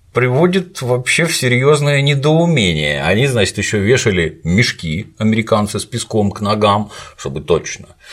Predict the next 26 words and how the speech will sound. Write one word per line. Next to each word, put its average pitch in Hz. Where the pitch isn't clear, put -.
И 113
у 90
них 87
бывали 95
безобразные 82
сцены. 107
И, 85
то 80
есть 95
я 104
понимаю, 120
зачем 87
они 80
это 78
делали, 76
потому 92
что 95
у 95
американского 87
народа, 82
мы 78
чуть-чуть 76
отвлечемся, 80
у 82
американского 90
народа 92